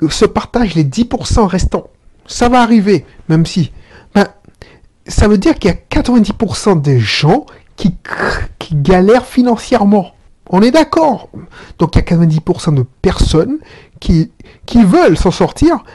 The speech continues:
mais qui se donnent pas les moyens. Il y a quatre-vingt-dix pour cent de personnes qui vont te faire perdre ton temps, parce qu'ils vont pas avoir le mindset, l'état d'esprit pour s'en sortir. Donc, ils vont te demander des questions à la con.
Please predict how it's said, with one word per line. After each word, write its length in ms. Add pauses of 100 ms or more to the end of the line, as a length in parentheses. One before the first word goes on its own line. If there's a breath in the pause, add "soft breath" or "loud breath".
(120)
mais 100
qui 120
se 120
donnent 300
pas 240
les 140
moyens. 440 (440 soft breath)
Il 60
y 20
a 20
quatre-vingt-dix 300
pour 180
cent 160
de 60
personnes 500 (240 loud breath)
qui 120
vont 140
te 120
faire 260
perdre 180
ton 160
temps, 260 (180 loud breath)
parce 180
qu'ils 320
vont 120
pas 200
avoir 220
le 120
mindset, 600
l'état 260
d'esprit 500
pour 320
s'en 140
sortir. 600 (360 loud breath)
Donc, 180
ils 80
vont 80
te 80
demander 340
des 140
questions 560
à 60
la 120
con. 420